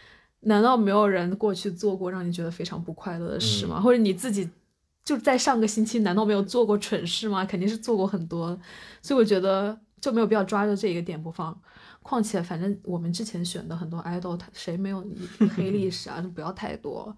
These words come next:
Speaker 1: 但是我们看的是你的现在和未来啊。
Speaker 2: 那我都不在意，<laughs> 我都不太在意。<laughs>
Speaker 1: 哎呀，你又不是秀粉，你在这边。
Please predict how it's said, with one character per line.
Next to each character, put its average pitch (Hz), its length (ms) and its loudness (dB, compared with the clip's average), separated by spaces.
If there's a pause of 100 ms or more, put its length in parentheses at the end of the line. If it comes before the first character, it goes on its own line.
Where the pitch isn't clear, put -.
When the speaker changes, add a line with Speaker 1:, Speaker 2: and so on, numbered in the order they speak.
(560)
Speaker 1:
但 247 120 2
是 233 40 6
我 190 160 4
们 180 100 -6
看 226 180 -2
的 196 100 0
是 190 120 -6
你 180 80 -8
的 - 60 -6
现 175 180 -8
在 175 100 -8
和 170 120 -12
未 160 180 -10
来 123 100 -14
啊。 - 180 -20 (200)
Speaker 2:
那 117 80 -8
我 101 160 -2
都 104 200 -2
不 104 140 -6
在 113 180 6
意， 107 60 6 (180)
<laughs> 220 240 6
我 143 80 0
都 151 140 -2
不 135 100 -8
太 139 100 0
在 127 160 0
意。 123 200 0 (460)
<laughs> 302 500 -2
Speaker 1:
哎 330 120 6
呀， 359 60 8
你 349 140 4
又 415 140 8
不 349 120 2
是 403 140 6
秀 403 400 6
粉， 208 480 0
你 208 40 0
在 277 80 0
这 277 100 -4
边。 269 260 -4